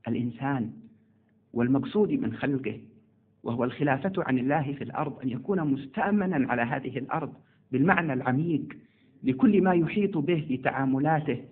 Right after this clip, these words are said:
فإن الآثار التي نعانيها اليوم من ترك التربية أو فصلها عن التعليم، إلا من حيث الأسماء للوزارات، وزارة التربية والتعليم، لا شك أنه حصاد مر.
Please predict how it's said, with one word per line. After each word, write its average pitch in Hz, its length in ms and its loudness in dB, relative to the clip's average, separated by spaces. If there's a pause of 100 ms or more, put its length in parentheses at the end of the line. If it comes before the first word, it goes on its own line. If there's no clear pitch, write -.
(540)
فإن 151 320 2
الآثار 135 720 0
التي 131 300 -2
نعانيها 135 520 0
اليوم 131 520 -2 (420)
من 120 180 0
ترك 143 260 -2
التربية 120 760 0 (120)
أو 110 100 -6
فصلها 123 440 -4
عن 117 180 -2
التعليم، 117 720 -2 (360)
إلا 196 220 4
من 156 160 2
حيث 165 260 0
الأسماء 156 480 0
للوزارات، 127 680 2
وزارة 127 260 -2
التربية 120 380 -4
والتعليم، 117 680 -4 (540)
لا 120 100 0
شك 147 320 -6
أنه 117 400 0
حصاد 113 440 -4
مر. 117 420 -2